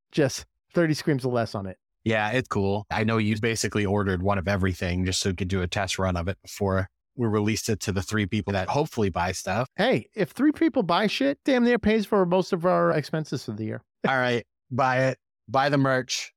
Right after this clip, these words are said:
Speaker 1: Everyone, just buy shit. We're gonna have the store up on thirty Screams or Less website.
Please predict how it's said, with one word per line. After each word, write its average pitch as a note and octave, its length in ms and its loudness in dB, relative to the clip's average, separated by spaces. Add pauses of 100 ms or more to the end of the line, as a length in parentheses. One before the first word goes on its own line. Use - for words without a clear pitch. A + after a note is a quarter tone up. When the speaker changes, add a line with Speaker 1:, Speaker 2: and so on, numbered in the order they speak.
Speaker 1:
Everyone, A3+ 420 4
just A#3+ 240 0
buy F#3 220 2
shit. G3 300 0 (280)
We're F3+ 160 4
gonna G#3 180 2
have G3+ 140 2
the G#3 80 -2
store G3+ 420 2
up F3+ 220 0 (180)
on E3+ 360 4 (100)
thirty F3 160 6
Screams D#3+ 320 0
or D#3+ 80 4
Less D3+ 240 2
website. D3 580 2